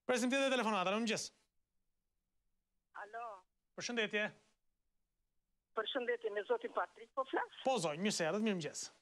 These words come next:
Speaker 2: Jam një pensioniste nga Fieri.
Speaker 1: Po.
Speaker 2: Kam dalë në nëntor, në një nëntor të nëntëdhjetë e treqe në pension.
Speaker 1: Po.
Speaker 2: Me njëzet e gjashtë vite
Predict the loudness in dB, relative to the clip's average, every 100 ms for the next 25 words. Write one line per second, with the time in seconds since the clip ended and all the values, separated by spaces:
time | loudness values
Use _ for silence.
0 | _ _ _ _ -20 _ -2 0 0 -2
1 | -4 -4 0 -2 -2 -2 -2 0 -2 0
2 | 0 0 -6 -6 -2 0 -2 -8 _ _
3 | _ _ _ _ _ _ _ _ _ _
4 | -20 -20 _ _ _ _ -4 -4 -2 0
5 | 0 0 -4 -4 -4 -2 0 2 2 0
6 | -2 2 2 2 0 0 -2 -4 -6 -4
7 | -4 -2 -2 0 0 0 0 -4 -2 -2
8 | 0 -2 -2 -8 -16 _ _ _ _ _
9 | _ -4 -2 -2 -10 _ _ _ _ _
10 | _ _ _ _ _ _ _ _ _ _
11 | _ _ _ _ _ _ _ _ _ _
12 | 0 4 4 2 2 0 0 0 -2 -6
13 | -14 -12 -4